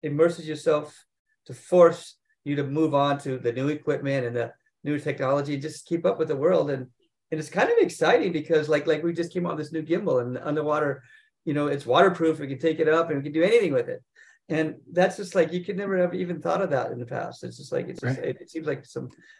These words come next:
Speaker 1: I mean, I feel like Jetsons is, like, happening, you know, like, guys with their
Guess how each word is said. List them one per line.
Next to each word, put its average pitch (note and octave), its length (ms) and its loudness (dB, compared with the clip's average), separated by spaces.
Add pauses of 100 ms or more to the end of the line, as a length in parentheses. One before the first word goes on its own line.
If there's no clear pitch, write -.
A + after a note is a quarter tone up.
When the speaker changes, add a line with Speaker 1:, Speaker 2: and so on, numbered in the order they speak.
(120)
Speaker 1:
I D3 80 -2
mean, D3+ 260 2
I D3+ 120 2
feel G3 260 2
like D#3+ 240 4 (140)
Jetsons D3+ 480 -2
is, C#3 120 -8
like, B2+ 140 -2
happening, B2+ 420 -2
you B2+ 120 -2
know, C3+ 80 2
like, C3 140 6
guys C3 200 0
with B2+ 80 -6
their A#2+ 220 -4